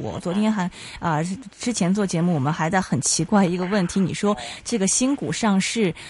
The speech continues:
Speaker 1: 这么高的一个，那P E，其实，嗯，这一看都不是很正常嘛。为什么这个 A 股啊，这个强，这个深-，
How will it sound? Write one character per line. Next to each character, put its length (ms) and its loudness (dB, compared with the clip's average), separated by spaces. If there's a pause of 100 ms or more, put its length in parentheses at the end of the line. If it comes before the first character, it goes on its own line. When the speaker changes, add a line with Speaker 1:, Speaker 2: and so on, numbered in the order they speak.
(160)
Speaker 1:
这 200 2
么 180 6
高 300 2
的 360 0
一 160 -6
个， 480 -2
那 60 -4
P 320 -4
E， 340 0
其 180 -2
实， 60 -6 (320)
嗯， 340 -6
这 140 -6
一 100 0
看 180 2
都 120 4
不 120 -2
是 120 2
很 380 2
正 280 2
常 220 -2
嘛。 180 0
为 220 2
什 180 2
么 180 4 (260)
这 120 0
个 60 2 (100)
A 200 0
股 260 -4
啊， 420 0
这 160 -4
个 140 -2
强， 420 0 (160)
这 140 -2
个 160 0 (200)
深-， 320 2